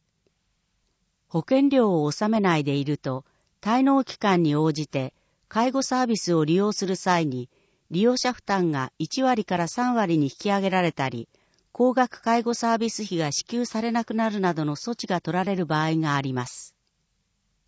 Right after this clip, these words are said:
納付が困難な場合は、分割納付等の納付相談をご利用ください。なお、徴収嘱託員が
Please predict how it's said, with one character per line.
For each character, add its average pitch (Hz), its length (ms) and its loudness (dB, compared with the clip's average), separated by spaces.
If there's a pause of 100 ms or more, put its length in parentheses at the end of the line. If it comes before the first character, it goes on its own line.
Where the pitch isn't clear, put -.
(340)
納 240 180 4
付 254 140 -4
が 247 140 2
困 262 240 4
難 196 180 4
な 151 120 2
場 147 200 0
合 160 200 0
は、 139 200 -4 (380)
分 240 220 2
割 254 260 0
納 240 220 4
付 - 120 -20
等 196 260 2
の 143 240 0
納 220 220 2
付 - 100 -8
相 240 260 0
談 180 240 2
を 135 160 -2
ご 143 140 0
利 175 100 2
用 175 180 4
く 147 120 -8
だ 151 120 0
さ 147 200 -4
い。 120 160 -8 (1200)
な 190 260 2
お、 151 120 -8 (480)
徴 254 220 2
収 277 220 0
嘱 - 260 -4
託 247 260 0
員 180 260 2
が 131 220 -4